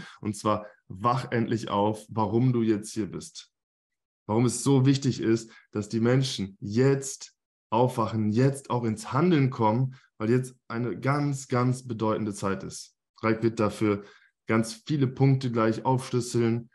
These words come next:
die auch dazu führen, dass wir uns selber erkennen. Wenn wir uns selber erkennen, dann wissen wir, was ist jetzt zu tun, was ist jetzt die Aufgabe und wie wichtig ist vor allem der Mensch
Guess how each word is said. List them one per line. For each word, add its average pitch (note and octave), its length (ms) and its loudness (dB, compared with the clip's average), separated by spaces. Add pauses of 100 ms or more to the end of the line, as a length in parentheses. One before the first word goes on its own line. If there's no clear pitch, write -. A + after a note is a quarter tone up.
(600)
die D3+ 320 -2
auch C3+ 220 0
dazu B2 300 -2
führen, A#2+ 500 0
dass A#2 400 -6
wir C3+ 380 0
uns B2 260 0
selber D3 300 2
erkennen. A#2+ 520 0
Wenn A2+ 140 0
wir A#2 80 -2
uns G#2+ 180 -6
selber D3+ 320 2
erkennen, B2 600 -4 (320)
dann G#2 120 -6
wissen C#3 280 -2
wir, A2+ 200 2
was C3+ 240 -4
ist C3 140 -8
jetzt C3 380 0
zu A#2 100 -6
tun, C#3 260 0
was A#2+ 140 -2
ist C3 100 -6
jetzt B2 180 -2
die - 40 -4
Aufgabe A#2 400 0
und A2 140 0
wie B2+ 160 0
wichtig E3 320 -2
ist C3+ 120 -6
vor - 140 -8
allem B2 160 2
der A2+ 140 4
Mensch D#3+ 380 2